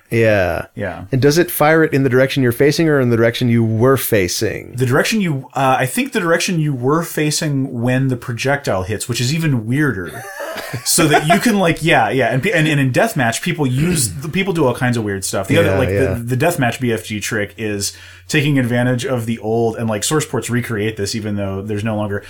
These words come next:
Speaker 2: there was a limit on the number of sound channels you could have playing at once. And so what you could do <laughs> is,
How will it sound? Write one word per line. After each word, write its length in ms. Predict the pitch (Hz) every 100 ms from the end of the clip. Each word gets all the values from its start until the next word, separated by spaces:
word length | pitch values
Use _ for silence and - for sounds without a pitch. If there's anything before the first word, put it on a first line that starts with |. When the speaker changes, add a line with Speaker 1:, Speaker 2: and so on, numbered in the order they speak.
| -
Speaker 2:
there 80 | 131
was 100 | 120
a 40 |
limit 240 | 117 143 139
on 120 | 120
the 60 | 117
number 220 | 117 104
of 80 | 95
sound 360 | - 131 135
channels 280 | 131 107 101
you 60 | 107
could 80 |
have 180 | 107 101
playing 300 | - 123 113
at 120 | 101
once. 460 | 95 107 165 - - - - - -
And 140 | 139
so 160 | 127 147
what 180 | 123 135
you 60 |
could 220 | 127 131 120
do 320 | 175 151 131
<laughs> 40 | -
is, 600 | 143 123 - 123 - -